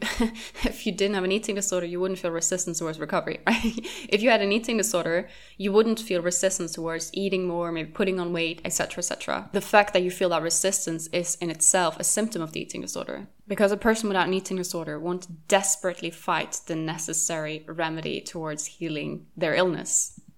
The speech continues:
And the truth is, the eating disorder is never gonna be happy and agree with recovery, right? It's never gonna be like, "Yeah, now it feels right. Yeah, now it feels like I deserve it. Yeah, now it feels like I need it." No, you just gotta accept that you are gonna feel like a bit of a fraudster, potentially. You're gonna accept that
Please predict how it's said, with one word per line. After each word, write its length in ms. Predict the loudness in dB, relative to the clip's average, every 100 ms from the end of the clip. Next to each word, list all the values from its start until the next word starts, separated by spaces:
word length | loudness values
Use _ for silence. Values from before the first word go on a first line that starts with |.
| -20 -8
And 120 | -2
the 60 | -2
truth 260 | 2 0 2
is, 120 | 0
the 120 | -2
eating 180 | -2 -2
disorder 240 | -2 -2
is 80 | -2
never 220 | -2 -2
gonna 160 | -2 -4
be 80 | -4
happy 380 | -8 -10 -8
and 100 | -6
agree 200 | -6 -8
with 200 | -10 -10
recovery, 420 | -12 -8 -10 -10 -8
right? 200 | -6 -4
It's 100 | -2
never 160 | -2
gonna 160 | 0 -2
be 80 | -2
like, 160 | -4
"Yeah, 160 | -4 -4
now 240 | -4 -4
it 80 | -6
feels 280 | -8 -10 -6
right. 200 | -4 -4 -6 -4
Yeah, 200 | 0 0
now 300 | 0 0 0
it 100 | -2
feels 240 | -4 -2
like 100 | -2
I 80 | -4
deserve 340 | -2 -2 -2
it. 120 | -6 -2
Yeah, 160 | 0
now 220 | 0 0 0
it 80 | -2
feels 240 | -6 -8
like 120 | -8
I 20 |
need 180 | -8 -8
it." 140 | -10 -10
No, 260 | -6 -6 -6 -14 -8
you 100 | -2
just 140 | 0 0
gotta 160 | -2
accept 560 | 2 2 2 0 -4 -4
that 260 | -4 -4
you 180 | -4 0
are 100 | 0
gonna 180 | 2 -2
feel 640 | -2 -8 -6 -6 -6 -8 -8
like 340 | -6 -6 -8
a 60 | -8
bit 120 | -8
of 100 | -8
a 40 |
fraudster, 540 | -6 -4 -4 -6 -8 -10 -20 -20 -20 -16
potentially. 560 | -8 -6 -6 -6 -8 -8 -18 -18 -16 -18 -6
You're 260 | 0 2 0
gonna 240 | -4 -2
accept 420 | 0 2 0 -2
that 320 | -2 -2 -2